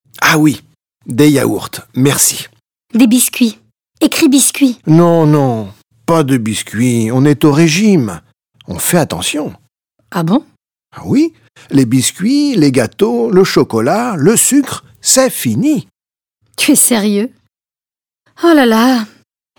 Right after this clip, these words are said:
Speaker 2: Et des céréales, c'est possible ?
Speaker 1: Ah oui, les céréales, ok.
Speaker 2: Et des cacahuètes. On prend des cacahuètes.
Speaker 1: Non, non.
Speaker 2: Pas de biscuits,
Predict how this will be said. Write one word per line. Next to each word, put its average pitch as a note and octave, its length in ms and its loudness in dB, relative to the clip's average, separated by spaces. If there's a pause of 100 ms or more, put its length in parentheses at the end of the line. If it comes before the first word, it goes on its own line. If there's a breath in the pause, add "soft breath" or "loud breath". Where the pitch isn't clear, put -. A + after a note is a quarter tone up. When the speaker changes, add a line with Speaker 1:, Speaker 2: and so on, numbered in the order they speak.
(120)
Speaker 2:
Et A#3+ 280 2
des A#3 160 0
céréales, A3+ 580 0 (100)
c'est - 200 -4
possible ? A#3+ 500 -2 (280)
Speaker 1:
Ah D3+ 180 2
oui, B2+ 180 0 (320)
les C#3+ 140 4
céréales, E3 680 0 (220)
ok. - 300 -4 (600)
Speaker 2:
Et C#4+ 80 0
des C4 120 2
cacahuètes. G3 640 -2 (240)
On E4 100 0
prend F4 200 0
des D#4+ 120 2
cacahuètes. C#4 580 2
Speaker 1:
Non, F3+ 500 4
non. F#3 540 2 (880)
Speaker 2:
Pas B3 100 0
de F#3+ 60 -2
biscuits, C#4 800 0